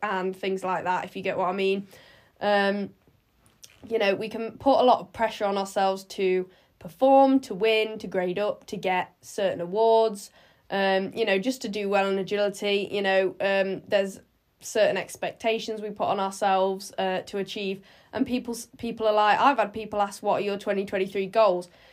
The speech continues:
Now, I love this question because I love setting goals and it gives me something to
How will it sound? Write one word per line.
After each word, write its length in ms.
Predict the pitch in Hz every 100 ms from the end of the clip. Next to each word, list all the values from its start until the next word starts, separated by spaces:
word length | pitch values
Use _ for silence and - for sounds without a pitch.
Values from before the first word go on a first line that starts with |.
| _
Now, 200 | - 214
I 200 | - 233
love 380 | 254 226 233 220
this 160 | 196 185
question 420 | - 202 - 202
because 240 | 208 202
I 100 | 196
love 220 | 190 196 196
setting 380 | - 202 185
goals 360 | 190 214 220 220
and 220 | - 196
it 80 | 160
gives 220 | 190 185
me 80 | 190
something 400 | 175 185 185 180
to 440 | 180 185 175 175